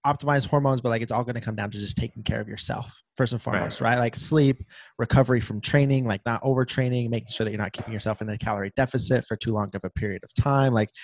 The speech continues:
Speaker 1: just making sure that you're, you're optimizing homeostasis as best as possible. But, um, I think that you crushed that. But to dive into it a little bit deeper, have you had your testosterone levels tested?
Speaker 2: I haven't. This is actually something I keep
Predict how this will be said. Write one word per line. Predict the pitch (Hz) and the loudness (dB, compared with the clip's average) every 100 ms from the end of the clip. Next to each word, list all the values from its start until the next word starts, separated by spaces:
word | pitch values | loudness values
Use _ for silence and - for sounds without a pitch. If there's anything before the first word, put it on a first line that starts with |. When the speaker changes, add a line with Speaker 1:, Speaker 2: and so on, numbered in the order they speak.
| - - | -18 -6
Speaker 1:
just | 147 | 0
making | 156 143 | 2 2
sure | - 131 | 2 4
that | 117 | 4
you're, | 104 107 95 - | 2 0 -2 -4
you're | 113 113 107 - | -2 0 0 -2
optimizing | 120 - 117 110 107 | -4 -2 -4 -4 -4
homeostasis | 107 104 92 - 98 - 107 - - _ - - - | -6 -4 -6 -6 -6 -4 -2 -4 -6 _ -20 -20 -2
as | 127 110 | 2 4
best | 117 - | 4 2
as | - | 2
possible. | - 101 - 104 | 0 -2 -4 -6
But, | 104 113 - - - - - | 0 -2 -2 -12 -20 -20 -6
um, | 113 113 107 - | -2 0 -2 -2
I | 135 | 2
think | 185 180 | 2 2
that | 143 | 0
you | 117 | 0
crushed | - 135 - | 0 0 0
that. | 120 127 - _ _ | 0 0 -4 _ _
But | 131 - | -2 -2
to | |
dive | - 120 123 | 0 2 0
into | 131 123 | -2 0
it | |
a | |
little | 117 117 | 0 0
bit | 107 - | -2 -2
deeper, | 120 113 | -2 0
have | 107 107 | 0 2
you | 120 123 | 4 4
had | 113 113 113 | 6 2 2
your | 117 | 0
testosterone | - 117 110 107 - 110 110 | 2 0 0 -4 -4 -6 -6
levels | 101 95 - | -6 -4 -2
tested? | 107 120 143 143 - _ _ _ _ _ _ _ _ _ _ - | 0 0 -2 -4 -8 _ _ _ _ _ _ _ _ _ _ -2
Speaker 2:
I | 87 | 0
haven't. | 92 90 - 113 | 0 -2 -6 -8
This | 127 | -6
is | 143 | -2
actually | 98 98 - 87 92 78 - - | 0 0 -2 -4 -4 -4 -12 -6
something | - 104 120 | -2 0 0
I | 107 | -2
keep | - 104 101 | -4 -6 -8